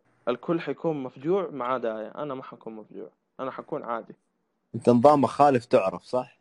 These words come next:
Speaker 1: أيوة.
Speaker 2: حلو، عجبني نظامك. فيا جماعة شوفوا، هذا عبيط.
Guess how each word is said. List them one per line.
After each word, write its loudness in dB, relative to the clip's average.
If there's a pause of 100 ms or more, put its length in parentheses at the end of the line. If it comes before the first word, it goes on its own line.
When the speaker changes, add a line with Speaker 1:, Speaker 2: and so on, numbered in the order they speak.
Speaker 1:
أيوة. -6 (640)
Speaker 2:
حلو، -10 (500)
عجبني -8
نظامك. -14 (400)
فيا 6
جماعة 6
شوفوا، -2 (420)
هذا 0
عبيط. -8